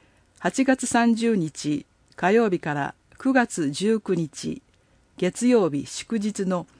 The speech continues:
十四試合分。当選者一人につき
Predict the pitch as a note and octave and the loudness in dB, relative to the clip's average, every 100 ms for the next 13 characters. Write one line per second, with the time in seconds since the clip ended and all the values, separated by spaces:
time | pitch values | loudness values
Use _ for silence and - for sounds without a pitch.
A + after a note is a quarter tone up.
0 | _ _ _ D3+ G3 C4 B3+ A#3+ A3 G#3+ | _ _ _ -4 2 6 6 4 2 2
1 | G3 F3+ D#3+ D3+ D3 - _ _ _ _ | 2 2 0 -4 -6 -10 _ _ _ _
2 | _ _ _ _ _ _ - C4+ C4+ - | _ _ _ _ _ _ 0 2 4 4
3 | B3+ - D3+ - _ - - B3+ G#3 D#3 | 4 2 -4 -6 _ -6 0 2 2 -2
4 | - - - D3 | -6 -10 -8 -8